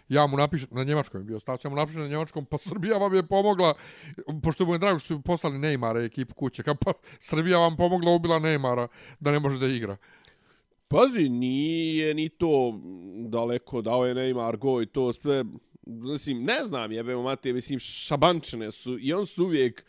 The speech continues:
Speaker 2: oni su prepotentni i njih je nepodnošljivo gledati u svakom sportu u kome su dobri, znači, godinama mi je išla na kurac, uh,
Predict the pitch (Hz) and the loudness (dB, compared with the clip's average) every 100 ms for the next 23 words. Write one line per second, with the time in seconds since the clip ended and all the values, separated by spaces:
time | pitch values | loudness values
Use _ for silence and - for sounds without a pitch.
0 | - _ _ _ - - 147 226 240 - | -20 _ _ _ -14 -2 4 6 6 0
1 | 127 120 - 123 151 156 - 131 120 127 | -2 -4 -2 -4 -2 -2 -4 -6 -4 -4
2 | 139 180 147 143 127 131 135 143 165 - | -4 -6 -4 -4 -4 -2 -2 0 0 0
3 | 131 147 156 - 131 165 160 131 113 107 | 0 2 0 0 -6 -2 -2 -2 -8 -8
4 | - - 151 143 131 113 117 113 - 107 | -14 -4 -2 -2 -4 -4 -6 -6 -10 -6
5 | 107 104 92 95 95 - 113 113 - - | -4 -6 -10 -14 -14 -12 -10 -10 -12 -20
6 | - 120 156 220 175 127 120 120 120 127 | -18 0 6 8 6 0 0 0 0 2
7 | 131 - 139 120 - 127 113 98 - _ | 0 0 -2 -2 -4 -4 -4 -6 -16 _
8 | _ _ _ _ - 104 104 107 | _ _ _ _ -8 -6 -4 -4